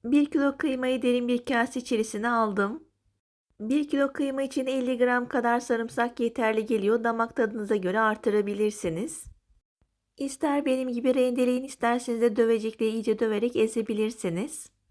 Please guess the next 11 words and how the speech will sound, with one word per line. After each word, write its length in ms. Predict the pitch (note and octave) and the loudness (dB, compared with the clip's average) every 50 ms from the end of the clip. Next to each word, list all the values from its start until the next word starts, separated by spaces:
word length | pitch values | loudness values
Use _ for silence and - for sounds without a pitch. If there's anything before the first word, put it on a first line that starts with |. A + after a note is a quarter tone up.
| _ _ _ _ _ _ _ _ _ _ _ _ _ _ | _ _ _ _ _ _ _ _ _ _ _ _ _ _
Ben 200 | B3 B3 C#4 C#4 | -4 -2 -2 0
aslında 440 | C#4+ C#4 C#4 C#4 - D#4 D4+ D4 C4 | 0 0 -2 -2 -4 -4 -2 0 0
önce 220 | C4+ B3+ B3+ C4 | 2 4 4 4
rendeliyordum, 640 | B3+ C4 C4 B3+ A#3+ B3+ A#3+ C4 B3+ B3 B3 C4 C4 | 4 4 2 2 0 -2 0 2 2 2 2 0 -6
sonrasında 680 | - - C#4 A#3+ A#3+ A#3+ A#3+ B3 - B3+ A#3 A3+ A#3 G#3 | -4 2 4 4 6 4 4 2 -4 -4 0 0 0 2
dövüyordum 480 | A#3 A3+ A3+ A3+ A#3 A#3 A3+ B3 A#3 A3+ | 2 2 2 4 2 2 2 2 -2 -4
ama 180 | G#3+ G3 F#3+ | -4 -4 -4
bu 60 | G3+ C4+ | -4 -4
sefer 380 | - B3+ B3 A#3 A3 A3 G#3+ | -6 -4 -2 0 0 0 0
direkt 240 | G3 G#3+ A3 A3+ - | 0 0 -2 0 0
ekledim. 600 | G#3+ G#3 - - - G3+ F#3 - F#3+ G3+ - - | -2 -2 -2 -2 -2 -2 -2 -2 -4 -6 -6 -12